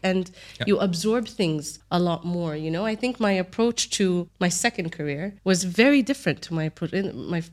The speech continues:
Speaker 1: my first kind of stint. You know, you're new, you're fresh, you don't
Speaker 2: Mm-hmm.
Speaker 1: know anything yet. So you're just kinda like, "Okay, I'll do that. Okay, I'll do that," you know?
Speaker 2: Yeah.
Speaker 1: So it's, it's a really, really good piece of advice. I like that.
Speaker 2: Thank you.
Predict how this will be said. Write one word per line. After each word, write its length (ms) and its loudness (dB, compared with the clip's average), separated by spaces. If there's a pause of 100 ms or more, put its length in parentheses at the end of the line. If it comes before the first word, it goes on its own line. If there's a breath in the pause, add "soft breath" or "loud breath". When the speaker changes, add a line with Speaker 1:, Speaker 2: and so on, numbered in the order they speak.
(120)
Speaker 1:
my 120 -6
first 560 -4
kind 180 -2
of 100 0
stint. 400 -2
You 60 -8
know, 80 0
you're 140 2
new, 240 4
you're 140 0
fresh, 420 -2
you 100 -2
don't 220 4
Speaker 2:
Mm-hmm. 80 2
Speaker 1:
know 160 2
anything 340 2
yet. 240 -2
So 60 -2
you're 160 0
just 200 -4
kinda 160 -2
like, 280 -6
"Okay, 180 2
I'll 120 -2
do 140 -8
that. 240 -10
Okay, 240 -6
I'll 120 -8 (120)
do 20 -12
that," 220 -12
you 120 0
know? 180 -2
Speaker 2:
Yeah. 80 -2 (380 loud breath)
Speaker 1:
So 220 4
it's, 140 0
it's 200 -4
a 60 2
really, 380 2
really 280 0
good 180 -6
piece 220 -6
of 80 -10
advice. 320 -8
I 60 -4
like 200 -8
that. 160 -10 (320)
Speaker 2:
Thank 280 -2
you. 60 -14